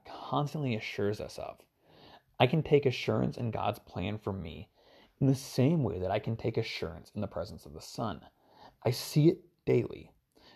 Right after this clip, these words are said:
but I am reminded of it in new and fresh ways every day when the sunrise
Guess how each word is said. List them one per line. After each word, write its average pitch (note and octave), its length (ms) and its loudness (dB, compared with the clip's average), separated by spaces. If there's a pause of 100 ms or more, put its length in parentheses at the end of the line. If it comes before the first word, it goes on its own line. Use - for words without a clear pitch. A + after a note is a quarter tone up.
(200)
but C#3 140 10
I B2+ 80 8
am A#2 160 6
reminded A2 500 0
of - 140 -6
it - 160 -10
in F#2+ 260 -6
new A#2+ 380 0
and A2+ 160 -6
fresh G#2+ 340 -2
ways E2+ 300 -4 (180)
every F2+ 300 -4
day F#2+ 360 0 (280)
when G#2 100 2
the A2 80 2
sunrise A2+ 640 0